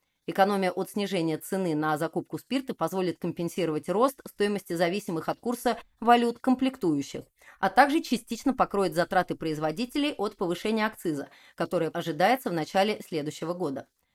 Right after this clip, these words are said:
Как следствие, это позволит удержать уровень розничных цен для конечного потребителя. Вполне возможно, что Минфин снизил стоимость спирта, чтобы в дальнейшем не так резко увеличивать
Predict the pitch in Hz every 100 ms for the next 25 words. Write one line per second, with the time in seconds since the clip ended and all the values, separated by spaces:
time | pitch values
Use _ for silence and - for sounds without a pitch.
0 | _ - 190 277 349 - 285 - 247 220
1 | 190 226 294 294 - 277 262 190 170 160
2 | - 180 165 156 - 175 160 156 147 147
3 | - - 208 294 226 175 214 196 151 165
4 | 165 151 151 156 143 139 - - - _
5 | _ _ - 220 262 262 269 330 277 233
6 | - 226 220 247 302 294 262 254 185 170
7 | - 190 170 - - 277 330 208 - 170
8 | 170 180 180 208 277 208 170 175 175 -
9 | 208 247 214 - 175 180 220 - 202